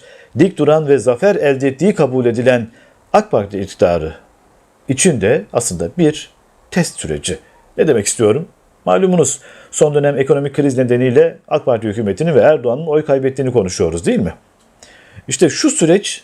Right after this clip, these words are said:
Erdoğan'a ilaç gibi geldi diyebiliriz. Şimdi diyebilirsiniz ki bunu da Erdoğan planladı. Ben de yok artık diyebilirim size. O kadar da değil. Şimdi Yunanistan'da bir savaşın eşiğindeyiz. Yani ben şunu net olarak söyleyebilirim. Bu kriz Erdoğan'a yarayacak.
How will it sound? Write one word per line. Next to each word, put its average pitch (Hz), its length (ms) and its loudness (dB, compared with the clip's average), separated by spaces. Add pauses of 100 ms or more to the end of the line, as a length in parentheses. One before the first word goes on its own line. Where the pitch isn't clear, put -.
Erdoğan'a 151 440 2
ilaç 139 260 0
gibi 127 160 -6
geldi 117 320 0
diyebiliriz. 90 640 -4 (340)
Şimdi 123 180 -2
diyebilirsiniz 156 560 0
ki 180 220 0 (380)
bunu 147 180 2
da 156 140 6
Erdoğan 117 260 -2
planladı. 82 540 -8 (180)
Ben - 140 -2
de 202 60 4
yok 202 260 4
artık 110 340 -6
diyebilirim 147 460 -2
size. 90 280 -8
O 135 100 2
kadar 80 320 -2
da 117 160 2
değil. 101 220 -4 (340)
Şimdi 135 180 -2
Yunanistan'da 131 640 0
bir 135 100 0
savaşın 127 360 2
eşiğindeyiz. 143 680 -2 (460)
Yani 98 340 0
ben 107 200 2 (340)
şunu 113 220 -4
net 123 160 2
olarak 107 280 2
söyleyebilirim. 101 680 0
Bu 123 120 0
kriz 113 260 0
Erdoğan'a 104 400 2
yarayacak. 110 460 0